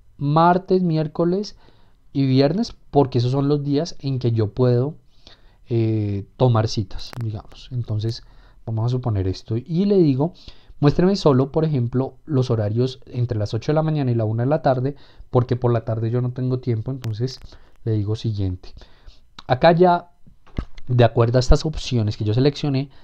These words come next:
el calendario me deja elegir. Entonces me dice, por ejemplo, vea,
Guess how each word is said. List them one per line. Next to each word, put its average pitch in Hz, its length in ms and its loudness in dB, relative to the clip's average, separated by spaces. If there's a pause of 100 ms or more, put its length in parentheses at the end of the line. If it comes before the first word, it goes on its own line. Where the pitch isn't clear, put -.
(340)
el 120 400 2 (260)
calendario 135 680 4
me 170 180 2
deja 110 200 -2
elegir. 135 480 -2
Entonces 117 340 -4
me 123 80 0
dice, 113 200 -2
por 127 140 -4
ejemplo, 113 400 -2
vea, 101 340 -2